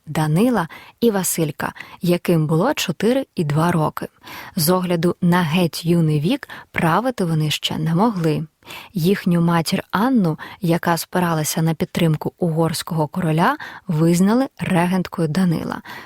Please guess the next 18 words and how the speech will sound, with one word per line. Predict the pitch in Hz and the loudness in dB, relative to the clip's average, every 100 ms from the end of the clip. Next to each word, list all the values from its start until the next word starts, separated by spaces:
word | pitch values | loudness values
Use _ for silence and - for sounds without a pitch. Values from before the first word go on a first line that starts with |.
| - | -4
Тобто | 285 - 247 - | -4 -2 -4 -2
Анна | 233 277 262 190 | 0 2 4 2
мала | 170 190 226 202 | 2 0 0 -2
правити | - 208 226 175 - 165 | 0 0 2 0 0 0
від | 160 - - | 0 -2 0
імені | 214 170 160 156 | 2 4 2 0
Данила | 165 156 208 285 202 - - - | 2 2 2 2 0 -2 -12 -4
до | 190 | 2
його | 190 190 214 | 2 2 0
повноліття. | - 240 196 202 180 147 - - - - - - - | 0 0 2 2 0 -2 -6 -8 -10 -18 -16 -16 -2
Анна | 208 220 208 202 - | 0 2 2 0 0
не | 202 220 | 0 0
просто | - 226 202 - 165 | 0 -2 -2 -4 -4
так | 196 226 - | -2 -2 -2
попросила | 160 - 165 - 180 165 | -6 -4 -4 -2 -2 -2
саме | - 180 175 - | 0 0 0 -2
угорського | 202 196 185 165 - 160 156 | -2 0 0 -2 -6 -4 -4
короля | - 170 165 170 | -2 0 2 0